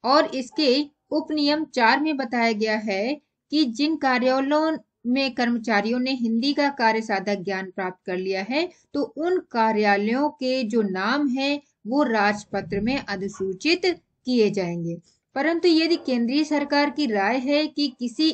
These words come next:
अधिसूचित कार्यालय में काम करने वाले और हिंदी का कार्य साधक ज्ञान रखने वाले कर्मचारियों का प्रतिशत किसी तारीख में से, और ये प्रतिशत कितना होगा, अस्सी प्रतिशत होगा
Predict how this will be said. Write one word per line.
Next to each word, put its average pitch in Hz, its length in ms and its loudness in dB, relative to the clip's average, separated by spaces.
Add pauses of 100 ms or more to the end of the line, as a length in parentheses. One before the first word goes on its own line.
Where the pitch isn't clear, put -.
(100)
अधिसूचित 247 720 -4
कार्यालय 226 500 0
में 233 280 0 (340)
काम 277 320 2
करने 294 380 2
वाले 285 340 0 (220)
और 233 220 -2
हिंदी 247 420 0
का 294 240 2
कार्य 214 300 0
साधक 208 540 -2
ज्ञान 262 320 0
रखने 247 320 0
वाले 233 260 0
कर्मचारियों 208 720 -4
का 285 200 0 (440)
प्रतिशत 302 500 -2 (140)
किसी 269 300 0
तारीख 247 580 0
में 226 220 0
से, 277 380 2 (240)
और 294 200 2
ये 311 180 4
प्रतिशत 302 540 -2
कितना 302 300 -2
होगा, 302 300 2 (400)
अस्सी 269 360 -2
प्रतिशत 208 520 -4
होगा 175 300 -6